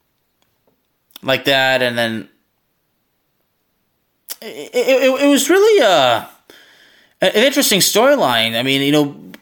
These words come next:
th-, we were kinda thinking, you know, is Eddie Guerrero's heel turn gonna continue? But eventually Guerrero did actually turn, be-, become a face again, so.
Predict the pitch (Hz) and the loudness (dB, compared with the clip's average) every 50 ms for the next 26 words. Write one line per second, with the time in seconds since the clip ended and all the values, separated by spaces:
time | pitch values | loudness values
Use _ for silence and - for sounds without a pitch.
0 | _ _ _ _ _ - - 180 180 170 175 185 185 170 - 233 220 208 160 - | _ _ _ _ _ -20 -18 -10 -6 -2 0 0 0 0 0 2 2 2 0 0
1 | - 220 226 - 185 160 170 165 160 160 151 143 185 196 196 165 170 165 180 185 | -2 -2 -2 -2 -2 -2 0 2 2 2 2 2 2 0 0 2 2 2 2 2
2 | 175 151 127 147 185 185 185 190 185 160 160 147 147 - 131 123 - 175 180 185 | 2 0 0 0 0 0 0 0 0 0 0 -2 -2 -4 -6 -4 -2 0 2 2
3 | 185 165 151 151 143 147 180 180 - - 165 151 139 143 135 143 165 175 170 151 | 2 2 2 0 0 0 0 -2 -2 -2 -2 0 0 0 2 2 4 4 2 2
4 | 135 151 156 160 165 156 - 151 139 - - 156 151 143 - 143 147 147 151 139 | 2 2 2 2 0 0 -4 -6 -8 -4 -4 -4 -4 -4 -6 -12 -12 -10 -8 -6
5 | 151 165 - 175 151 131 - - 151 165 190 190 - 147 120 123 120 113 113 113 | -4 -2 -2 -2 -2 -2 -4 -2 -2 0 0 0 0 -2 -2 -2 -2 -2 -2 -2
6 | - - - 123 120 117 117 117 113 - | -4 -4 -2 0 0 0 0 -2 -6 -10